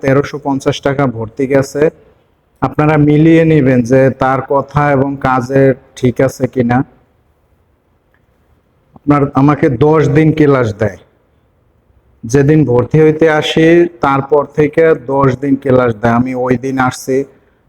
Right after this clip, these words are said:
আপনার মিনিমাম যদি আপনার সাথে, আহ, চার পাঁচজন থাকে, তাহলে এক ট্যাক্সিতে আসতে পারেন, আহ, একটু ভাড়া কম পড়ে।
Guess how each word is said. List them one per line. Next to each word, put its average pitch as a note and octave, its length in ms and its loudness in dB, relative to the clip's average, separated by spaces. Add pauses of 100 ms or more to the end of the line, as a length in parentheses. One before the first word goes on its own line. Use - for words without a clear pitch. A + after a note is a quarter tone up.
আপনার C#3 380 2
মিনিমাম C#3+ 540 4
যদি C3+ 360 0
আপনার C#3 300 -2
সাথে, C#3+ 640 0 (180)
আহ, B2 460 -10
চার C3 220 -2
পাঁচজন C#3+ 440 -4
থাকে, C#3 360 -2
তাহলে C#3 520 2
এক B2+ 240 0
ট্যাক্সিতে C#3 500 -4
আসতে B2+ 340 -4
পারেন, C3+ 360 2 (640)
আহ, B2+ 80 0
একটু C3 560 0 (100)
ভাড়া A#2+ 360 0
কম C#3 320 0
পড়ে। A#2+ 380 -2